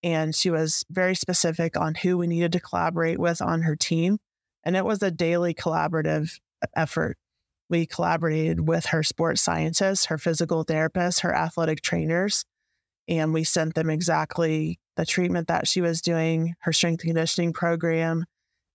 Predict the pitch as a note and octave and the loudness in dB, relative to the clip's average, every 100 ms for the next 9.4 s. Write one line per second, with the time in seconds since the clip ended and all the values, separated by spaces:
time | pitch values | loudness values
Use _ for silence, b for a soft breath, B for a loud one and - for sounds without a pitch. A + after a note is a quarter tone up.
0 | - E3+ D#3+ D#3+ - F3 E3 E3+ E3 D#3 | -4 0 0 -2 -2 -2 0 0 2 0
1 | - - D#3+ D#3 D#3 D#3 D#3 E3 E3 E3 | -2 0 0 2 2 0 0 0 2 2
2 | D#3+ - - E3 D#3+ - E3 D#3+ - E3 | 0 -2 -2 0 0 0 0 2 0 0
3 | D3+ D3+ E3 D#3 _ _ _ _ - F3 | 0 0 -2 -2 _ _ _ _ -2 0
4 | E3+ - D#3+ F3 E3 E3+ E3 D#3+ - E3 | 0 0 0 0 0 2 0 0 0 0
5 | E3 D#3+ - D#3+ F3 - E3+ E3+ G3+ G3+ | 0 0 0 0 0 0 0 0 0 0
6 | E3 D#3+ D#3 D#3+ D#3+ D#3+ E3 - E3 D#3+ | 0 0 0 2 0 0 0 0 0 2
7 | D#3+ - D#3+ D#3+ D#3+ D#3 E3 D#3+ D#3 D#3 | 0 0 2 2 2 2 0 2 2 0
8 | D#3 D3+ E3 D#3+ - D#3 - D#3 D#3 - | 0 -2 0 0 0 0 0 0 0 0
9 | F3 F3+ G3 | 0 0 0